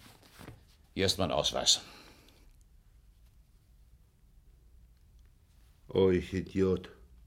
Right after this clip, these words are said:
Speaker 2: Ich gottverdammter Idiot. Verflucht
Speaker 1: Hm.
Speaker 2: nochmal. Sie sind aber ein ganz gemeiner Schuft. Jetzt haben Sie mich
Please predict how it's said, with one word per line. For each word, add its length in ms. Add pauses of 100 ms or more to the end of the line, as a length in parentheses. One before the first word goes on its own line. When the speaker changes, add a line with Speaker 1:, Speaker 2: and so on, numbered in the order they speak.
(1800)
Speaker 2:
Ich 300
gottverdammter 840
Idiot. 540 (100)
Verflucht 480
Speaker 1:
Hm. 60
Speaker 2:
nochmal. 340 (2000)
Sie 220
sind 260
aber 220
ein 180
ganz 300
gemeiner 480
Schuft. 360 (1800)
Jetzt 160
haben 120
Sie 120
mich 200